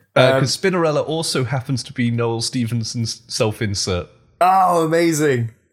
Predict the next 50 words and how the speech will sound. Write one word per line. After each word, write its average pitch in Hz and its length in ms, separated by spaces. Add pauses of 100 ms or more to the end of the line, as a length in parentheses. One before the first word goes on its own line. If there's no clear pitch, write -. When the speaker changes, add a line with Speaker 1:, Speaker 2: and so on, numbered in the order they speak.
(100)
Speaker 1:
She 135 180
voices 120 480
her 101 220
in 101 120
that 107 240
one 110 340
episode 104 460
in 92 80
which 90 160
she 98 140
gets - 300
a 107 60
line. 90 520 (180)
Speaker 2:
Brilliant. 117 680
Speaker 1:
<laughs> 208 60 (640)
Speaker 2:
Oh, 127 340
I'm 123 120
so 127 220
happy. 123 400 (420)
But 180 180
no, 190 100
it's 180 220
just, - 200
I 202 80
just 285 160
love 214 140
that 196 100
they 190 80
just, - 120
there 196 120
they 170 120
wave 165 400
and 139 100
<laughs> - 100
it's 156 80
just 151 160
both 180 200
going, 147 200
"We - 160
don't - 280
know - 180
what 151 280
they 135 180
do. 165 480
They're 160 140
just 156 320
here." 143 320
It's 143 100
like, 139 200 (380)
"I 135 240